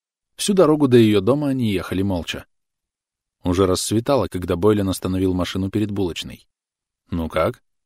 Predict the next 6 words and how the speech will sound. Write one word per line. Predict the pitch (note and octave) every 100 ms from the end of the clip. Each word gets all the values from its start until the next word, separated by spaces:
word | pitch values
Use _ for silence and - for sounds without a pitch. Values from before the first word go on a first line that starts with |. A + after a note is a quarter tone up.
| _ _ _ _ -
спросил | - F#2 E2+ F#2
он | A2 A#2
после | G#2+ G2
такого | F#2 - F#2+
долгого | F2 E2+ E2 E2
молчания. | F#2 F#2+ - F#2 D#2 A#1+